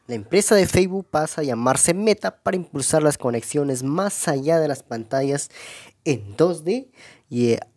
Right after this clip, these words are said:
y hacia el metaverso. La aplicación de Facebook no cambiará nombre. Ok,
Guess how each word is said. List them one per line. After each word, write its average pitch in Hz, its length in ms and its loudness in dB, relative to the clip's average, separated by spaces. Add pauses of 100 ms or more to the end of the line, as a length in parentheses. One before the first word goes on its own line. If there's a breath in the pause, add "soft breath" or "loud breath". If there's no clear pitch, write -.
(120)
y 165 200 -2
hacia 175 420 0
el 196 260 -10
metaverso. 123 920 -8 (460 loud breath)
La 151 120 0
aplicación 123 500 -2
de 120 60 -2
Facebook 202 360 -4
no 175 160 -4
cambiará 175 380 0
nombre. 165 500 -4 (1400)
Ok, - 220 -4